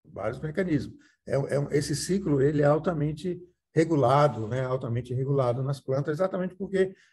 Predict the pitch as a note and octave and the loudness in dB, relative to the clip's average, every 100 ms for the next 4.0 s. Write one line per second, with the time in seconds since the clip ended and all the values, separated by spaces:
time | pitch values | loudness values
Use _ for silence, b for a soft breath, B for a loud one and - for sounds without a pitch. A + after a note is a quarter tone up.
0 | B E3 F#3+ F3 F3+ G3 F#3+ G3 F3+ F3 | B 0 2 0 2 2 4 2 0 -2
1 | F#3 F#3+ G3 F#3+ G3 G#3 - F#3 F3 G3+ | -2 -2 -2 -2 -2 -4 0 4 4 4
2 | G3+ C#3 C3+ C#3 C3+ B2+ A#2+ B2 A#2+ A2 | 2 0 0 0 -4 -4 -8 -6 -4 -4
3 | A#2+ A2 A#2+ C3 A#2 G#2+ - - A2 G2+ | -4 -6 -4 -4 -6 -10 -14 -8 -6 -8